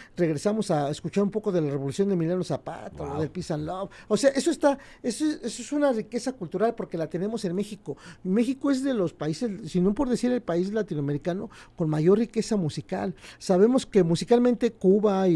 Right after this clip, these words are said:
Speaker 1: Brasil, por ejemplo, son otros continentes, ¿no? Y tienen magníficos exponentes y muy buena música, Argentina, Colombia, Chile, vaya, todos los países de Latinoamérica. Eh, pero, pero el fo-, bueno, el folclore que hay en México es increíble, ¿no? Te,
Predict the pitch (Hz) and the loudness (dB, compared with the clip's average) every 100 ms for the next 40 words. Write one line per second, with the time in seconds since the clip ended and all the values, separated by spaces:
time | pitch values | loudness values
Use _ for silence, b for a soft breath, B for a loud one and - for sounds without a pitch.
0 | 139 135 131 - 180 190 180 170 175 185 | 2 0 -2 0 0 2 0 -2 -2 0
1 | 196 196 185 170 143 151 170 196 151 131 | 2 2 -2 -2 0 2 2 2 -2 -4
2 | 233 B B B - 190 226 240 254 214 | -6 B B B -2 0 4 4 6 6
3 | 190 240 269 247 202 - - 175 202 202 | 4 2 0 -2 -2 -4 0 2 2 0
4 | - 180 185 220 202 220 202 175 180 190 | -2 -2 0 0 0 0 -2 -2 -4 -6
5 | - 214 B B - 147 151 151 139 156 | -4 -6 B B -4 -2 0 -2 -2 -2
6 | 165 175 165 160 160 - 117 151 165 156 | -2 0 -2 -2 -4 -4 -2 0 0 0
7 | 156 151 147 147 - 170 165 165 156 190 | 0 0 -2 -4 -4 -2 0 0 0 0
8 | 214 170 B - 302 403 320 - 214 220 | -2 -4 B 0 4 4 4 2 0 4
9 | 190 147 147 143 147 151 147 - B B | 4 4 0 0 0 0 -4 -12 B B
10 | B - - 202 190 180 170 - 196 185 | B -14 -2 -2 2 2 2 0 2 4
11 | 180 - 185 185 214 202 202 185 - 185 | 4 2 -2 4 6 6 2 0 2 0
12 | - 190 214 214 247 214 196 180 - 202 | 2 -2 -2 -4 -4 0 0 0 -2 -4
13 | - 214 - 202 196 165 143 202 196 156 | -2 -2 -2 -4 -4 0 0 0 -4 -6
14 | 147 277 277 196 165 | -6 -8 -6 -2 -2